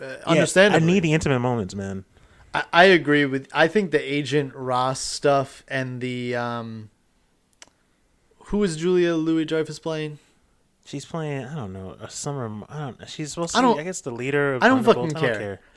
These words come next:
Speaker 1: I, I,
Speaker 2: I don't
Speaker 1: see,
Speaker 2: care.
Speaker 1: the thing is, I actually think that the inclusion of them is one of the most egregious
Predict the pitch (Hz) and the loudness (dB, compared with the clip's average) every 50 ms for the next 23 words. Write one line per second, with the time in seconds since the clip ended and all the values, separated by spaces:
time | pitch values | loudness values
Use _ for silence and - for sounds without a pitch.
0 | _ - 185 180 - 220 208 185 180 190 208 - - 262 233 247 226 - 277 262 | _ 0 0 2 4 2 2 2 0 -4 -4 -2 0 0 0 0 0 0 0 2
1 | 254 247 208 185 170 - - - - _ _ _ - 196 226 240 247 233 - - | 2 0 0 -2 -4 -8 -12 -20 -20 _ _ _ 4 6 6 8 6 6 4 2
2 | 214 190 170 175 160 139 147 143 139 139 - - 143 127 131 131 143 165 180 185 | 2 2 2 2 2 4 4 4 4 4 -2 -10 -16 -12 -2 0 2 2 2 0
3 | 175 147 - - 202 208 226 226 226 262 254 254 214 156 160 160 156 151 151 147 | -2 -4 -2 0 2 2 4 2 2 2 0 0 0 4 4 6 6 6 4 2
4 | 127 120 127 135 143 147 147 139 143 139 139 139 135 139 139 135 - - - - | 0 2 2 2 4 4 2 2 2 0 2 2 4 4 4 2 0 -6 -8 -8
5 | 151 147 127 - 131 127 139 151 160 165 147 143 165 165 160 156 160 - - - | -6 -6 -6 -8 -6 -2 -2 -2 -2 -2 -2 0 2 4 4 2 0 -4 -10 -12